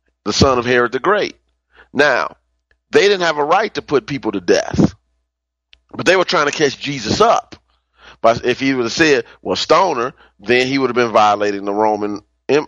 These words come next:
uh, the Roman rule, because, again, they were not governing themselves based upon Jewish law, they, in the sense of, of corporal punishment.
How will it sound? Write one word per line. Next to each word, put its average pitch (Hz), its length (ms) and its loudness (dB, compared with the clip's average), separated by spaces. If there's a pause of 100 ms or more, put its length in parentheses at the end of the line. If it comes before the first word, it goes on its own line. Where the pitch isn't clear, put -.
(180)
uh, 92 340 4
the 98 100 -4
Roman 110 340 0
rule, 135 640 -2 (300)
because, 104 260 2
again, 117 300 2
they 107 160 2
were 117 240 0
not 117 220 -2
governing 120 420 0
themselves 101 640 0
based 110 240 0
upon 107 260 0
Jewish 101 380 -4
law, 107 400 2 (1080)
they, 107 160 2 (220)
in 107 140 4
the 107 60 -2
sense - 600 -2
of, 98 460 2 (200)
of 95 520 0 (840)
corporal 123 400 0
punishment. 127 560 -2